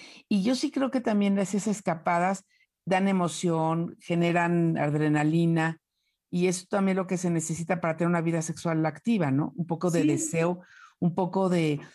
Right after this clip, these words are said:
Speaker 1: de, de ese deseo que tienes ganas y, y no puedes tan rápido, pero cuando puedes, pum, te destapas.
Speaker 2: Sí.
Speaker 1: Entonces
Speaker 2: Sí, y es importante porque, este, s-, salir de esas,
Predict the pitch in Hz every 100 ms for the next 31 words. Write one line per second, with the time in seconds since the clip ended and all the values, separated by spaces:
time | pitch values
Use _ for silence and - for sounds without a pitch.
0 | _ _ _ _ _ 165 165 156 156 151
1 | 151 151 185 254 226 180 190 180 180 190
2 | 202 190 180 175 185 196 208 - 151 -
3 | 165 190 180 190 190 185 185 160 170 170
4 | 196 190 175 160 165 160 156 180 190 185
5 | - 180 165 151 - - 139 - 165 156
6 | - - - - _ _ _ _ - 208
7 | 214 214 - _ _ _ _ _ _ _
8 | _ _ _ _ _ _ _ 202 294 294
9 | 302 320 320 359 254 - 262 262 247 180
10 | 185 185 185 - - 196 180 170 - 190
11 | 180 160 - - - - - 247 240 269
12 | 311 302 285 277 285 269 233 196 - -